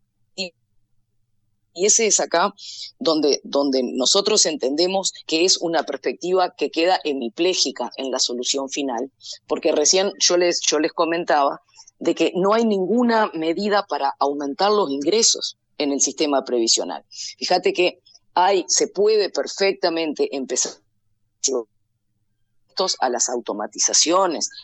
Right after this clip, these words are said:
se puede pensar en cómo vamos a analizar nuevamente las exoneraciones de aportes que tienen algunas de las industrias en Uruguay a la luz de un futuro para dentro de treinta años, no a la luz de lo que fue la producción de Uruguay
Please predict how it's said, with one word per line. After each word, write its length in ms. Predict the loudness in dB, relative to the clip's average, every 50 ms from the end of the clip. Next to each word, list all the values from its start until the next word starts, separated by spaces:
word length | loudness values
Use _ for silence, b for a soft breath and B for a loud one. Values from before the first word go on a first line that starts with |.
| B B
se 180 | 0 2 2 2
puede 340 | 0 0 2 2 2 2 2
pensar 540 | 0 -2 0 0 2 2 4 2 2 0 B B B B B
en 180 | 0 0 0 0
cómo 360 | 0 0 0 2 2 2 4
vamos 340 | 4 2 2 0 -2 0 0
a 40 | 0
analizar 520 | 0 0 -2 2 0 2 2 2 2 0
nuevamente 840 | 0 -2 0 0 0 0 0 0 0 0 -2 -4 -2 0 -2 -2 -2 B B B B B
las 260 | 0 0 0 2 0
exoneraciones 1080 | -2 -2 -2 -2 -2 -2 -2 -4 -4 -2 0 2 2 2 4 4 2 2 2 0 -2 -2
de 80 | 0 0
aportes 580 | 0 0 2 2 2 2 0 0 -4 -6 -6
que 140 | _ -4 -4
tienen 340 | -2 0 0 0 0 -2 -2
algunas 380 | -2 -2 -2 -2 -2 -2 -2 -4
de 80 | -6
las 200 | -4 -2 -2 -2
industrias 540 | -2 -2 -2 -4 -4 -4 -2 -2 0 0 0
en 100 | -2 -2
Uruguay 360 | -2 0 2 2 2 2 2 0
a 100 | 0 0
la 160 | 2 2 2 2
luz 400 | 2 2 2 2 0 -2 -6 _ _ _ _
de 140 | -2 0 0
un 100 | 0 0
futuro 500 | 0 -2 -2 0 2 0 0 0 0 2
para 220 | 0 0 2 2
dentro 320 | 0 0 0 0 -2 0
de 80 | 0 0
treinta 500 | 0 0 -2 -2 -4 -4 -2 -2 0 0
años, 240 | -2 -2 -6 -8 -14 -12 -6
no 160 | -4 -2 0
a 60 | 0
la 140 | 0 0 0
luz 180 | 0 0 0 0
de 120 | 0 0
lo 100 | 0 -2
que 100 | _ -6
fue 180 | -4 -2 0 2
la 120 | 2 0
producción 640 | 0 0 -2 -2 -2 -2 -2 -2 0 0 -2 -2 -2
de 80 | -2
Uruguay 520 | -2 0 0 0 2 2 4 4 2 2